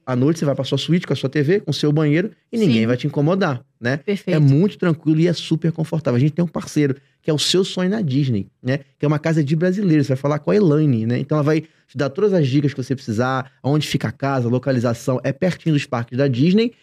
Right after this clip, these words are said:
Speaker 1: e pertinho do Walmart também. Quebrou mó galhão nosso.
Speaker 2: Isso é verdade.
Speaker 1: Mó galhão, porque cinco minutinhos tava no Walmart, né?
Speaker 2: Rapidinho chegou.
Speaker 1: Vale muito a pena. Lá no nosso canal do YouTube tem um tour completo que a gente gravou lá na casa.
Speaker 2: Sim.
Speaker 1: Mostrando todos os cômodos, mostrando o quanto é maneiro. Então entra lá pra você ver.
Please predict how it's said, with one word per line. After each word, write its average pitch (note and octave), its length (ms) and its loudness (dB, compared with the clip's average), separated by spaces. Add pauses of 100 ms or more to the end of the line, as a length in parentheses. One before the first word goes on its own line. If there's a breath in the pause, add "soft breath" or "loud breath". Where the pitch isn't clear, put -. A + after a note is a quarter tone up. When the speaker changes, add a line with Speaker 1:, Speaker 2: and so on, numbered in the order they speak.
(200 soft breath)
Speaker 1:
e C4 80 2
pertinho G3+ 440 0
do A3 60 2
Walmart G#3 380 -2
também. F#3 260 0
Quebrou D#3+ 300 2
mó E3 180 2
galhão A3 420 2
nosso. C#3 260 0
Speaker 2:
Isso D#3 140 -6
é D#3+ 40 -2
verdade. F#3 500 -2
Speaker 1:
Mó F3 160 2
galhão, G3 460 2
porque D#3 240 -2
cinco B3 320 -6
minutinhos E4+ 420 -2
tava G#3+ 180 -4
no A3+ 100 -2
Walmart, A#2+ 380 -2
né? E3+ 140 -2
Speaker 2:
Rapidinho A3 360 -2
chegou. A3 260 0
Speaker 1:
Vale D#3+ 180 0
muito F3+ 160 0
a G3 60 0
pena. D#3+ 160 0
Lá E3 100 4
no G#3 80 2
nosso F#3+ 180 2
canal D#3+ 320 0
do E3 60 4
YouTube D#3+ 340 2
tem D#3 120 0
um D3+ 80 2
tour E3 260 -2
completo F3 480 0
que - 80 -10
a - 20 -4
gente C3+ 140 -6
gravou D#3 300 0
lá D#3+ 100 2
na C3+ 80 0
casa. B2+ 400 -4
Speaker 2:
Sim. F#3+ 300 4
Speaker 1:
Mostrando D#3 260 2
todos G#3+ 240 2
os F#3 100 -8
cômodos, D#3+ 340 0
mostrando C3+ 300 0
o D3 40 -2
quanto F3 260 -2
é G#3 40 0
maneiro. E3 260 2
Então D3 200 0
entra G3 220 -2
lá G3+ 100 0
pra G3+ 100 0
você G3+ 240 -2
ver. C3 220 2